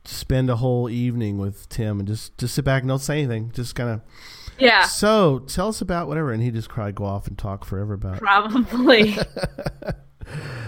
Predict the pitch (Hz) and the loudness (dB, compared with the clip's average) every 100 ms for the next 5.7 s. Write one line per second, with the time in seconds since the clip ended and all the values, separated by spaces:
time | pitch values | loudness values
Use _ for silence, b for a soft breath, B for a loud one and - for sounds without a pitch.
0 | 101 B - 139 139 135 131 127 131 - | -12 B -4 0 2 4 2 -2 -6 -12
1 | - B B B B - - 180 160 156 | -20 B B B B -10 -2 4 6 6
2 | 151 147 143 143 - - _ _ _ - | 4 2 0 -4 -10 -20 _ _ _ -8
3 | - 190 - 214 202 190 165 156 147 - | 0 0 2 2 2 0 2 2 2 -4
4 | 143 156 147 160 160 156 135 120 131 135 | -8 -6 -6 0 2 2 2 0 -2 -2
5 | 123 123 123 131 120 143 175 | -2 -2 -2 -2 -2 -2 -4